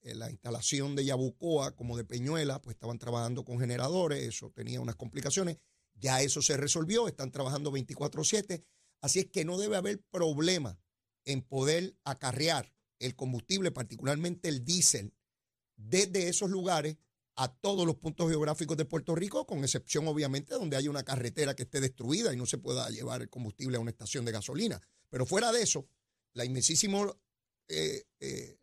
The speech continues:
cantidad de lugares en Puerto Rico no deben tener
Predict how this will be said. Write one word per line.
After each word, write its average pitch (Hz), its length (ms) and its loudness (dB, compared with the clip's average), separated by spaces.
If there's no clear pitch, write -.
cantidad 147 420 2
de 180 80 0
lugares 180 340 0
en 175 80 -2
Puerto 190 280 -6
Rico 220 360 -6
no 156 160 2
deben 170 220 0
tener 170 300 -2